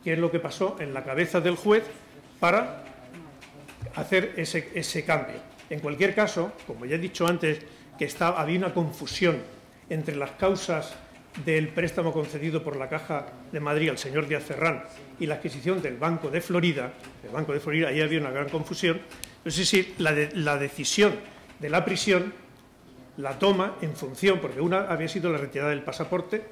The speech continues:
otra era en función de la causa del Banco de Florida. ¿Qué había ocurrido con el préstamo al señor Díaz Ferrán? No había ocurrido nada, sobre eso no había ocurrido nada.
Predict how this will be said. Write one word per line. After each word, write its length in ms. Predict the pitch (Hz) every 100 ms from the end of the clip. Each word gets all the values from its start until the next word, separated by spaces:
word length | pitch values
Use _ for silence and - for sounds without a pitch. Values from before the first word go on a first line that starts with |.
| - -
otra 240 | 160 156 175
era 200 | 190 214
en 160 | 160 156
función 460 | 147 135 190 214 208 - -
de 240 | 151 175 202
la 760 | 220 170 190 - - - - -
causa 340 | 190 196 - 220
del 280 | 175 151
Banco 480 | 139 165 160 170 165 - - -
de 160 | 156 151
Florida. 420 | 165 131 117 - - - - - - - - - - - -
¿Qué 80 | 202
había 180 | 208 220
ocurrido 600 | 214 202 214 196 202 202
con 140 | 196 196
el 100 | 185
préstamo 360 | 202 180 208
al 80 | 190
señor 260 | 190 190 185
Díaz 160 | 180
Ferrán? 380 | 196 196 233 139 - - - - - -
No 80 | 117
había 120 | 123
ocurrido 400 | 151 160 170 139
nada, 420 | 123 185 - - -
sobre 260 | - 117
eso 120 | 120 160
no 60 |
había 140 | 160 185
ocurrido 400 | 180 135 123 110
nada. 260 | 190 -